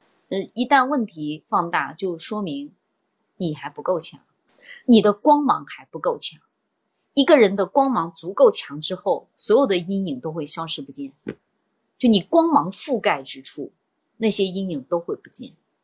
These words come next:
当你不发光的时候，身边全是暗影。所以不要活得那么的凄惨，觉得我示弱，我比惨博同情就会带来好命。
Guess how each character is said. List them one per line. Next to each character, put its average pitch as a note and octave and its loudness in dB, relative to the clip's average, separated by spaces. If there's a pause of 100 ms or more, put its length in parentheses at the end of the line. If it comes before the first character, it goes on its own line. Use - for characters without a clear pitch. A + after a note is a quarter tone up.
(280)
当 D4+ 6
你 A3+ 6
不 B3+ 0
发 G#3 4
光 F#3+ -4
的 E3+ -6
时 D#3+ -12
候， D#3 -6
身 G#3 -6
边 G#3 -6
全 D3+ -10
是 E3 -12
暗 D3+ -8
影。 - -20 (540)
所 C#4 0
以 C#4 6
不 A3 0
要 C4 8
活 E3+ -6
得 F#3 -8
那 G#3 -10
么 E3+ -6
的 C3+ -10
凄 - -6
惨， - -16 (560)
觉 F#3+ 2
得 G3 4
我 D3 -2 (160)
示 - 2
弱， F#3+ 4 (420)
我 F3 4
比 F3 -10
惨 - -6 (100)
博 E3 -2
同 E3+ -6
情 - -6
就 G#3+ 0
会 G3 2 (140)
带 F#3+ 2
来 C#3 -10
好 - -12
命。 D#3+ -14